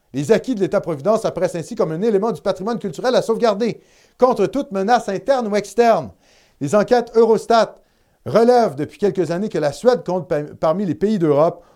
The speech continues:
où le public est le plus porté à considérer l'intégration des migrants comme un échec. Tout laisse pressentir que c'est autour de la question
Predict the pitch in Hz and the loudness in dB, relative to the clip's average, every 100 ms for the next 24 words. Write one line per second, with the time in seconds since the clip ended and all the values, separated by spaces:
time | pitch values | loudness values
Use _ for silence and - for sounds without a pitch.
0 | - 147 151 151 220 220 139 131 226 - | -6 -4 -4 -6 -6 -4 -6 -6 -6 -6
1 | 165 196 175 151 - 165 175 139 151 143 | -4 -4 -4 -8 -6 -4 -2 -4 -4 -4
2 | - 185 143 139 196 165 135 123 175 - | -4 -6 -6 -6 -6 -6 -8 -6 -6 -4
3 | 185 147 - _ _ - 277 254 - 185 | -4 -4 -8 _ _ -4 2 2 2 -4
4 | 175 160 202 196 143 147 160 208 160 139 | -4 -4 -4 -4 -8 -8 -8 -6 -4 -4
5 | 170 151 - 170 175 | -6 -10 -8 -4 -4